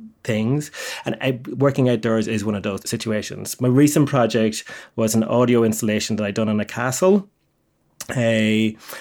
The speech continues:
uh, around cli-, about climate grief, and, uh, we had to bring audiences to, uh, to it, bring them out in boats and listen to, and lis-, sit on the water while listen to this castle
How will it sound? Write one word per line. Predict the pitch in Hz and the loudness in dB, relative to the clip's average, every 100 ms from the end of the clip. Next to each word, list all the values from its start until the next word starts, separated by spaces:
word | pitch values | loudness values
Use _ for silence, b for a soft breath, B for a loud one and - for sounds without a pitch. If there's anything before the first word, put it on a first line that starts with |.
| B - | B -10
uh, | 123 113 117 | -4 -2 -2
around | 117 113 110 | -2 0 -2
cli-, | 120 120 | -2 -4
about | 117 113 110 | -2 -4 -2
climate | 127 123 113 | 0 2 0
grief, | 110 95 - - B B B - | -2 -6 -8 -12 B B B -4
and, | 117 113 110 110 110 107 - | -2 2 2 2 2 0 -4
uh, | 127 107 107 107 | -4 -2 -2 -2
we | 110 | 0
had | 110 | 0
to | 110 | 0
bring | 110 113 110 110 107 | -2 -2 0 0 0
audiences | 123 113 110 104 - 110 104 101 - | 0 -2 0 -2 -2 -2 -2 -2 -6
to, | - - 107 104 107 104 104 104 104 - | -6 -2 -2 0 0 -2 -2 -4 -4 -8
uh, | - 110 104 - | -8 -6 -6 -2
to | 139 131 | 2 4
it, | 127 139 - - | 4 2 -4 -4
bring | 117 | 0
them | 110 | 2
out | 110 | 2
in | 104 | 0
boats | 98 143 147 147 117 | 6 8 8 4 0
and | |
listen | 110 - 107 | 0 0 -2
to, | - 127 | -2 -2
and | 120 110 | 0 0
lis-, | 107 - | 0 -2
sit | - 127 | -2 2
on | 117 | 2
the | 113 | 2
water | 107 110 107 104 104 B B | 2 2 2 0 -2 B B
while | 110 | -2
listen | 110 110 110 - | 2 2 2 0
to | 110 - | 0 0
this | 110 | -2
castle | - - 110 104 113 104 101 | -2 -4 -2 -2 -2 -2 -4